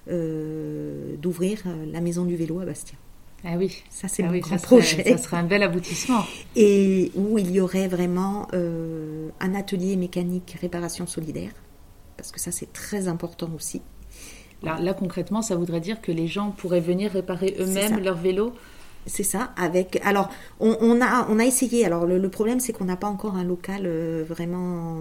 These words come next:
Speaker 1: dédié.
Speaker 2: D'accord.
Speaker 1: Donc, c'est très compliqué. On a un local de stockage où on a cinquante-cinq vélos dans quarante mètres carrés.
Speaker 2: Ah oui, en effet, oui.
Speaker 1: Et c'est très compliqué même pour l'éducateur parce qu'il est obligé toujours de faire beaucoup de manutention pour, euh, récupérer les vélos, euh,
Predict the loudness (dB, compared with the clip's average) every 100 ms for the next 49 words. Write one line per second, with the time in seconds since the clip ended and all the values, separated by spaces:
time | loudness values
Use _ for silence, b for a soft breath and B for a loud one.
0 | -4 2 2 2 -2 -2 -8 -6 -8 -8
1 | B -4 -2 -2 -2 -4 -4 -4 -4 0
2 | 0 0 -2 0 0 -2 -2 -4 -4 -6
3 | -4 -4 -4 -4 -4 -2 -2 -2 -4 -4
4 | -6 -4 -4 -2 0 0 -2 -4 -6 -6
5 | -6 -8 -8 -8 -8 -10 -16 -6 -2 0
6 | -2 -6 -8 -8 -8 -2 4 6 6 2
7 | 0 0 2 2 0 0 2 0 -2 -2
8 | -2 -4 -6 -6 -8 -6 -6 -4 -4 -2
9 | -2 -2 -2 -2 -6 -6 -6 -6 -8 -8
10 | -6 -6 -4 -6 -6 -8 -6 -4 -6 -6
11 | -10 -8 -8 -8 -10 -8 -6 -4 -4 -2
12 | -2 -4 -6 -8 -10 -12